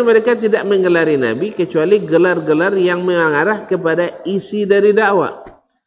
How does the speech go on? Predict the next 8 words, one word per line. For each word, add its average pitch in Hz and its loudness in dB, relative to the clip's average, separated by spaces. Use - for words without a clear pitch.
Intinya, 156 2
yaitu 160 2
dusta. - 0
Sah? 151 -2
Kalian 156 2
enggak? 202 -2
Kemudian, 156 4
sahir. 170 0